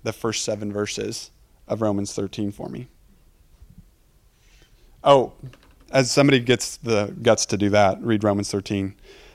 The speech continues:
Um, one, one note about, we are very pro-life, right? And one of the debates that we see the headlines all the time is abortion and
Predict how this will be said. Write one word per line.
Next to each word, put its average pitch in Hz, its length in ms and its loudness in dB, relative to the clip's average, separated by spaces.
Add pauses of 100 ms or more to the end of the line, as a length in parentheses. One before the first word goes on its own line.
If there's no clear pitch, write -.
(120)
Um, 110 460 6 (320)
one, 143 420 8
one 143 220 8
note 131 360 8 (140)
about, 120 320 6
we 143 160 10
are 139 80 10
very 123 240 8
pro-life, 117 720 2 (180)
right? 127 400 2
And 117 400 2
one 131 160 4
of 123 60 2
the 117 160 6
debates 110 500 4
that 110 140 4
we 110 320 4 (140)
see - 120 2
the 117 80 6
headlines 110 300 4
all 107 100 6
the 107 80 -10
time 120 220 0
is 101 100 0
abortion 101 540 -2 (460)
and 104 440 -2